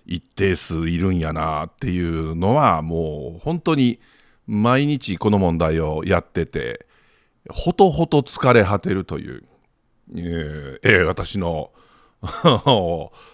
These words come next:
まあ、パ、パワーの源にも逆の、逆説的にはなるんですが、こんな人らがいるんだなと。えー、それで逆に言うと、猪本総務部長に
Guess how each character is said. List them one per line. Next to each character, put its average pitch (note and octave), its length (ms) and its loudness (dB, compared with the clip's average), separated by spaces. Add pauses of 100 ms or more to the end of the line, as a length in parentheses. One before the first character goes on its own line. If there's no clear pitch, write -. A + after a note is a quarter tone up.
ま G#2+ 100 0
あ、 F2+ 40 0
パ、 E2 220 4
パ D#3 240 -4
ワ B2+ 200 4
ー - 20 2
の F2 120 0
源 D#3 540 2
に E3+ 80 0
も A2 140 2
逆 G2+ 260 0
の、 A2+ 120 2
逆 A2+ 340 0
説 - 260 -6
的 A#2 180 -2
に A#2 100 2
は E2 100 -2
な D2+ 120 -6
る E2 120 -4
ん D2 100 -10
で C#2 120 -10
す - 120 -10
が、 A#1+ 200 -10 (480)
こ - 180 -8
ん G2+ 140 -4
な G2 100 -2
人 - 180 -2
ら F2 120 2
が E2 140 -6
い A2 160 -2
る B2+ 100 -2
ん A#2 560 -2
だ E2 160 -2
な F#2 280 0
と。 - 300 -12 (480)
え E2 460 0
ー、 - 20 -10
そ - 160 -2
れ F#3+ 100 8
で D#3+ 400 6
逆 G#2+ 260 2
に G2 120 0
言 F#2+ 120 0
う F2 40 -6
と、 C3+ 480 0
猪 F#2+ 200 -2
本 D#2 380 -6
総 - 160 -6
務 D#2 160 -8
部 D#2 100 -12
長 D#2+ 260 -10
に A#2 360 -2